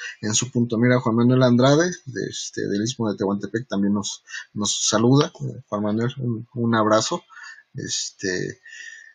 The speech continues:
de, de hecho, en lo que estábamos empezando sonó la alerta sísmica, la alarma sísmica aquí en la Ciudad de México, pero bueno, por andar aquí metido en mi, en mi cuenta me di, ya,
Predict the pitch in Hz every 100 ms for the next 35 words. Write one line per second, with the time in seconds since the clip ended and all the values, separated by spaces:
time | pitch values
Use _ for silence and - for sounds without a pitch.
0 | _ - 104 113 120 139 170 135 120 117
1 | 127 123 147 160 156 127 110 120 135 143
2 | 165 123 113 123 117 113 135 110 - 101
3 | 107 104 196 208 101 98 107 110 113 107
4 | 101 98 113 107 - 98 98 98 101 -
5 | - - 98 101 101 95 - - 104 117
6 | 113 - 110 107 113 104 95 92 98 98
7 | 110 117 101 101 143 131